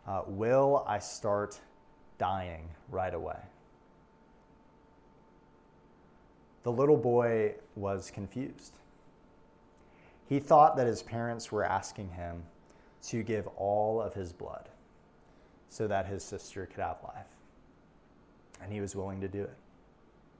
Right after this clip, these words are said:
Now, that, that's a true story. Uh, that's a beautiful story. But it's actually just a small picture of the even truer and even more beautiful story.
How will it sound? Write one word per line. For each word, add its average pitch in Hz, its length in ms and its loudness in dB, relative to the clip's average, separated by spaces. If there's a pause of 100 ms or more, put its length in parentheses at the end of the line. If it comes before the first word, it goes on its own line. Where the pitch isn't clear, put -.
(840)
Now, 120 100 -2
that, 127 200 4
that's 135 180 2
a 127 60 0
true 120 340 -2
story. 120 460 -2 (640)
Uh, 107 140 0
that's 110 180 -4
a 104 60 0
beautiful 104 520 -6
story. 107 460 -6 (880)
But 117 140 2
it's - 120 -2
actually 120 400 0
just 110 280 -2
a 107 100 0
small 107 760 0
picture 123 560 -6 (420)
of 98 220 -4
the 98 240 -2
even 117 400 -2
truer 104 500 0
and 98 320 -4
even 110 320 -4
more 98 220 -2
beautiful 90 420 -8
story. - 400 -14